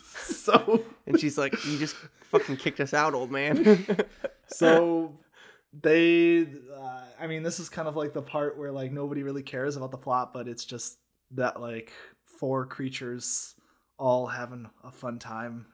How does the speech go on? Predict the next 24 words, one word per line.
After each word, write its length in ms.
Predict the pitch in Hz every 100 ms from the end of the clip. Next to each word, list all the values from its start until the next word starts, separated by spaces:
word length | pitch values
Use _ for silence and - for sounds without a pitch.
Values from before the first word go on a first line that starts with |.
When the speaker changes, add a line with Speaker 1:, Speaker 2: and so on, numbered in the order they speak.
| -
Speaker 1:
in 120 | 123
a, 160 | 113 110
Speaker 2:
Well, 80 | 226
Speaker 1:
in 80 | 233
Speaker 2:
yeah, 140 | 160
Speaker 1:
a 40 | 127
Speaker 2:
it's 80 |
Speaker 1:
swamp. 80 | -
Speaker 2:
basically, 480 | 180 175 165 165 147
it's, 320 | - 143 -
it's, 220 | - 143 -
it's 160 | 143 139
Speaker 1:
They 40 |
Speaker 2:
the 80 | 143
Speaker 1:
make 160 | 143 -
Speaker 2:
part 280 | 135 123
of 60 | 127
the 60 | 127
Speaker 1:
pies 0 |
Speaker 2:
movie 280 | 139 131 127
where 300 | 123 120 113
Speaker 1:
together. 360 | 107 127 123
Speaker 2:
he 100 | 131 143
becomes, 480 | 135 147 135 135